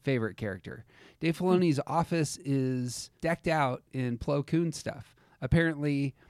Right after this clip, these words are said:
Speaker 1: before he got the Clone Wars gig, he went to Revenge of the Sith dressed in his own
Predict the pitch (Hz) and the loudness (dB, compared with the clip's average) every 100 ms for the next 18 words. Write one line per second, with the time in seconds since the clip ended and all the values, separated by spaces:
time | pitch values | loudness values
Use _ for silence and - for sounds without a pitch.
0 | _ 135 147 180 196 180 202 185 196 165 | _ 2 4 6 6 4 4 2 2 0
1 | 165 - 190 214 156 120 107 110 104 113 | -2 0 -2 0 0 -2 -4 -8 -8 -10
2 | 110 _ _ - 156 160 165 160 - 151 | -16 _ _ -4 0 2 0 -2 -2 2
3 | 151 147 139 139 131 156 156 160 151 - | 2 0 -2 -2 2 2 2 0 -2 -2
4 | 139 139 - - - 139 139 143 - - | -2 -4 -8 -20 -6 -2 0 -2 -6 -10
5 | 135 135 135 127 131 131 131 127 | -6 -4 -2 -2 0 0 -2 -4